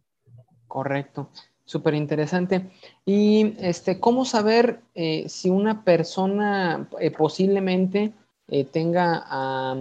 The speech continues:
anemia? Digo, yo sé que no, no es, no es, este, usted no, no es médica, es química, pero más o menos como qué síntoma-, qué factores o qué, qué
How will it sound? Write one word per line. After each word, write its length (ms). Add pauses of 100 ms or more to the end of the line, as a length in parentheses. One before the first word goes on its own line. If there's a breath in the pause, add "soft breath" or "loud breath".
(120)
anemia? 400
Digo, 240
yo 100
sé 180
que 360
no, 680
no 420
es, 380
no 280
es, 100
este, 640 (320 soft breath)
usted 220
no, 140
no 180
es 80
médica, 360
es 100
química, 440
pero 240
más 240
o 40
menos 260
como 420 (300 loud breath)
qué 260
síntoma-, 420
qué 160
factores 800
o 140 (140)
qué, 880
qué 460